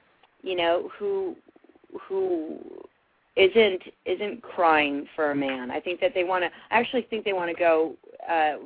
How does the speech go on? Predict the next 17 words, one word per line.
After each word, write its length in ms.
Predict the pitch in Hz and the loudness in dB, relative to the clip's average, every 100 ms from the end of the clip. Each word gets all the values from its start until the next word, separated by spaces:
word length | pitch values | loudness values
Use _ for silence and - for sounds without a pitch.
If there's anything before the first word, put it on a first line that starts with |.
| 165 | -12
do, 200 | 185 175 165 | -6 -6 -4
like, 160 | 165 | -6
a 60 | 165 | -4
one 200 | 160 151 | -4 -2
eighty 300 | 160 180 139 | -2 -4 -8
and 100 | 139 | -6
do 200 | 151 147 | -6 -4
the 140 | 147 - | -4 -2
opposite 420 | 156 156 - 156 | 0 -2 -4 -6
of 80 | 139 | -4
what, 180 | 139 123 _ _ _ - | -2 -4 _ _ _ 2
what 260 | 156 131 - - - - | 4 4 -4 -14 -14 -6
Phyllis 220 | 160 156 - | -2 -2 -2
has 220 | 143 143 - | -2 -2 -2
been 340 | 147 139 151 - _ _ _ _ - | -2 -2 -8 -18 _ _ _ _ -12
a 60 | 143 | -4
bit. 220 | 135 | -4